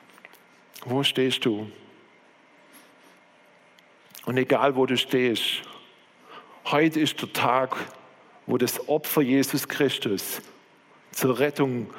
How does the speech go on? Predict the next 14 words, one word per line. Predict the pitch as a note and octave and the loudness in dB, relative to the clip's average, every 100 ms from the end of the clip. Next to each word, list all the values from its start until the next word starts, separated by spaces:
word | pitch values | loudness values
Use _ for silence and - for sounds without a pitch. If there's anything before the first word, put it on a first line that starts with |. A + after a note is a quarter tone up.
| - - | -16 -8
ja, | - B2+ | -2 0
gefeiert | A#2+ - - E3+ E3+ D3 | 0 -2 0 2 2 2
wird | A#2+ - | 0 0
wieder. | A2 G#2 A2 - - - - | 0 0 -4 -8 -20 -20 -8
Und | C3 | 0
du | C3+ | 2
kannst | C3+ D3+ E3 D#3+ | 4 2 2 0
dich | D3 | 2
umdrehen | F#3 G3+ G3 F3+ E3+ | 2 2 2 4 4
und | D#3 | 2
sagen, | C#3+ D#3 D3+ D3 | 2 2 4 2
hey, | E3+ F3 - - - - - - | 2 0 -2 -8 -20 -20 -18 -4
Hashtag | - F3 - D3 D3+ - | 0 0 -2 -2 -2 -4
Jesus, | - D#3+ D#3+ - A2+ - - | -2 0 0 0 -2 -4 -10